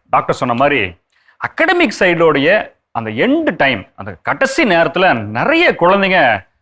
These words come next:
especially அந்த டாக்டர் சொன்ன வேர்ட், நிறைய டிராப் அவுட்ஸ் இருக்குது. இன்னைக்கு வந்து நிறைய ஸ்டாட்டிஸ்டிக்கல்ல பாத்தீங்கன்னா, அது பள்ளி கல்வித்துறையில பாத்தீங்கன்னா, நிறைய பாத்தீங்கன்னா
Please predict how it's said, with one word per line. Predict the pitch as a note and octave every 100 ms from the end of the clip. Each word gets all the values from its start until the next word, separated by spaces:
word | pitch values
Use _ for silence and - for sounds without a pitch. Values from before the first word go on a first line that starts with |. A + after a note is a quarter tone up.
| -
especially | A#2 - F#3+ - G#3+ D#3
அந்த | A2 A#2+
டாக்டர் | B2 C#3 - F3
சொன்ன | D#3+
வேர்ட், | B2+ C#3+ D3+ G2
நிறைய | B2 C#3+ A#3
டிராப் | C3 A3 C#4+ D4+
அவுட்ஸ் | C4 -
இருக்குது. | B2+ A2 - _ _ - -
இன்னைக்கு | A#2+ B2+ C3
வந்து | F#3+
நிறைய | G3 D3 F#3 G3 E3+ D3 B2+ A#2 - _
ஸ்டாட்டிஸ்டிக்கல்ல | - D#3 F3 F#3 F3+ D#3+ D3+ B2+
பாத்தீங்கன்னா, | C3+ B2+ C#3+ F3+ D3 A#2+
அது | A2+ D3
பள்ளி | C#3 E3+
கல்வித்துறையில | D#3+ D3 D3 C3+ C3 A#2+
பாத்தீங்கன்னா, | A2+ G3
நிறைய | C#3 E3 A#3 C#4
பாத்தீங்கன்னா | F3+ F3+ F#3 D3